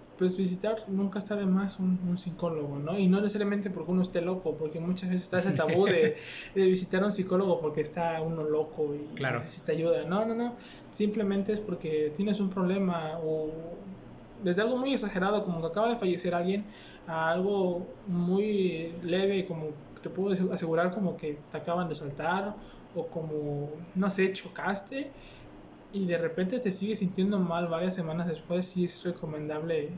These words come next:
Speaker 1: visitar a un psicólogo, siempre un experto, el que, el que uno quiera. Y qué mejor si es alguien que,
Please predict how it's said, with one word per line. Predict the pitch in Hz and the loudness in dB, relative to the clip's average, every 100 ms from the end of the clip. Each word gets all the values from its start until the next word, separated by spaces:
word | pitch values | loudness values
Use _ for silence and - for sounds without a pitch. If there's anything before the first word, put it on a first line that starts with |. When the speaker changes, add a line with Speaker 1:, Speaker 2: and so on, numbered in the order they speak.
| 185 | -8
Speaker 1:
visitar | 151 160 - 156 | -8 -10 -6 -6
a | 156 | -4
un | 151 | -6
psicólogo, | 147 - 151 151 147 | -10 -8 -4 -4 -2
siempre | - 214 185 | 0 2 2
un | 180 175 | 2 0
experto, | - 170 170 | 0 0 0
el | 147 | -2
que, | 156 185 | -2 -2
el | 175 | -2
que | 175 | 2
uno | 180 185 - | 2 2 0
quiera. | 165 - - - - - - - 185 | -2 -2 -8 -16 -16 -18 -18 -12 -8
Y | - | -2
qué | 175 | 2
mejor | 185 180 185 190 | 4 4 4 2
si | - 165 | 0 -2
es | 156 170 | -2 -2
alguien | 160 170 156 | -2 -4 -6
que, | - 147 151 | -8 -6 -6